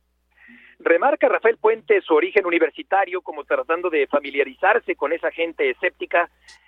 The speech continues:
que está en contra de la llegada de Rafa al equipo de Pumas y vamos a ver, eh, qué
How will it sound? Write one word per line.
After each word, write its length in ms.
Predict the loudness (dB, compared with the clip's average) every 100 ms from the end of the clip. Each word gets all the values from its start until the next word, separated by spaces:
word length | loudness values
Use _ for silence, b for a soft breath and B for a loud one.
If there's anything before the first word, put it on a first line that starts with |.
| b -12
que 120 | -10
está 180 | -6 -6
en 100 | -4
contra 420 | -4 -2 -2 0
de 80 | 0
la 80 |
llegada 220 | -2 0 2
de 60 |
Rafa 280 | 0 0 0
al 100 | -2
equipo 300 | -6 -10 -6
de 120 | -6
Pumas 400 | -4 0 0 -2 _ _ b b b -14
y 240 | -12 -2
vamos 300 | 0 0 0
a 60 | 4
ver, 340 | 4 4 -2 _ _ _
eh, 200 | -10 -8
qué 140 | -8